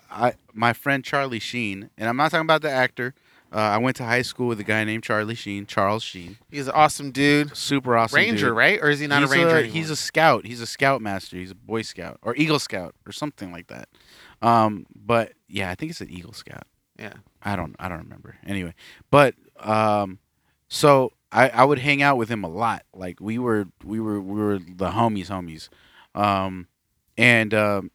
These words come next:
Speaker 1: I remember one night there was, there was a situation that happened, like, some familial, familial stuff. Um, and, and we were, oh no, I think this is the night we had done something, and then him and I, we, we would go, like, hang out at,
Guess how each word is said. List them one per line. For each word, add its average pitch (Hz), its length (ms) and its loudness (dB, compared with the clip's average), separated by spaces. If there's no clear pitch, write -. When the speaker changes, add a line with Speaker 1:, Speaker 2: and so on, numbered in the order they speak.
Speaker 1:
I 110 80 4
remember 127 460 0
one 120 360 -2
night 104 300 -2
there 110 100 -2
was, 123 380 -6
there 117 160 -6
was 143 120 -4
a - 40 -12
situation 117 540 -6
that 101 100 -6
happened, 98 380 -4
like, 87 180 -8
some 113 240 -2
familial, 98 560 -4
familial 98 800 -4
stuff. - 500 -8
Um, 101 420 0
and, 101 300 -4
and 101 200 -4
we 107 120 -2
were, 110 220 0
oh 180 140 4
no, 214 240 -4
I - 80 -4
think 247 160 0
this 269 160 -2
is 208 120 -2
the 185 60 -4
night 190 220 4
we 175 100 -4
had 156 200 2
done 165 220 4
something, 147 640 0
and 120 160 2
then 127 140 4
him 160 240 2
and 151 80 2
I, 147 180 6
we, 131 300 0
we 123 180 -2
would 147 180 0
go, 143 360 4
like, 120 300 -2
hang 127 260 0
out 120 340 2
at, 107 140 -4